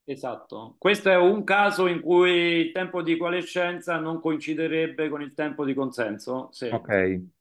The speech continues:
Speaker 1: Ci
Speaker 2: ok.
Speaker 1: sono anche altre realizzazioni, pensiamo se inizializziamo, per esempio, trivialmente con tutti di un'opinione sopra.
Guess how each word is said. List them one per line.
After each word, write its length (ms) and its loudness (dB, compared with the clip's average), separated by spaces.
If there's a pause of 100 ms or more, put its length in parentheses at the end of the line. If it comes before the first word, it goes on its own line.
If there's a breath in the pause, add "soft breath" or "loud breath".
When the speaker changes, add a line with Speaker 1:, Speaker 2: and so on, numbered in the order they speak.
(320)
Speaker 1:
Ci 120 0
Speaker 2:
ok. 40 4
Speaker 1:
sono 200 6
anche 280 4
altre 340 6
realizzazioni, 800 4
pensiamo 480 0
se 140 0
inizializziamo, 880 -2
per 100 -4
esempio, 380 -4
trivialmente 800 -4
con 200 0
tutti 280 -6
di 80 -4
un'opinione 520 -2
sopra. 580 0